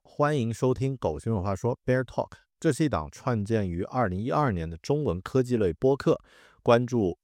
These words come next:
学习、科技、设计与效率等主题，由我 Bear 刘，中文网名大狗熊主持并更新。本期《狗熊有话说》节目呢，由A I语音生成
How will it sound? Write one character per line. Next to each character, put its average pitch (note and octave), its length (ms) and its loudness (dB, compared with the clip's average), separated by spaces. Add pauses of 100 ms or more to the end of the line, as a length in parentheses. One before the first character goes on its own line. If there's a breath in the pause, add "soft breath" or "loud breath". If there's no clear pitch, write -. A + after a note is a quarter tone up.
学 G#2 280 2
习、 F#2+ 440 -8
科 C#3 280 2
技、 C3 360 -4
设 D3 320 2
计 F2+ 360 -12 (100)
与 E2 140 -10
效 C3 320 0
率 F#2+ 160 -4
等 E2 220 -6
主 - 140 -10
题， C#2 320 -18 (260)
由 G2+ 140 0
我 D#2+ 360 -2 (120)
Bear A2+ 180 2
刘， E2+ 300 -2 (340 soft breath)
中 C3+ 160 2
文 A2+ 160 4
网 D2 160 -2
名 E2+ 240 -10
大 C3 220 4
狗 - 160 -8
熊 F#2 280 -8 (200)
主 E2 200 -10
持 - 220 -12
并 F#2+ 220 -4
更 G#2+ 120 0
新。 B2+ 240 -4 (680 soft breath)
本 G2+ 180 4
期 F3 400 -2 (160)
《狗 G#2+ 160 2
熊 A#2 140 0
有 A#2+ 100 4
话 A#2 160 4
说》 C3+ 220 2
节 F#2+ 180 -4
目 G2+ 200 -2
呢， E2+ 160 -4
由 E2+ 380 -2
A A#2 200 0
I A2+ 280 -2
语 E2 200 -10
音 F#2 160 -6
生 G#2 220 -6
成 E2 280 -8